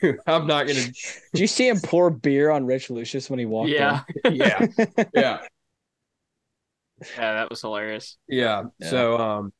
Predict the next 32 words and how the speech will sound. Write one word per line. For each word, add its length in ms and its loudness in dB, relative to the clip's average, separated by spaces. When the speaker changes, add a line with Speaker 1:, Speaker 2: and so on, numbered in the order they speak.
Speaker 1:
I'm, 300 0
I'm 260 -2
for, 460 0
uh, 220 -4
Ben 220 -2
Rhodes 340 -4
winning 280 -6
the 60 -10
truck 280 -8
championship 480 -10
as 100 -20
long 240 -6
as 80 -16
we 80 -12
keep 220 -10
getting 200 -10
these 160 -12
good 200 -10
interviews. 440 -14
Speaker 3:
Here 120 -2
for 220 -12
it. 100 -18
Here 140 -6
for 220 -10
it. 60 -20
Speaker 1:
Yep. 140 -2
Uh, 640 2
Xfinity, 800 4
um, 380 2
really 240 2
not 200 0
much, 460 -4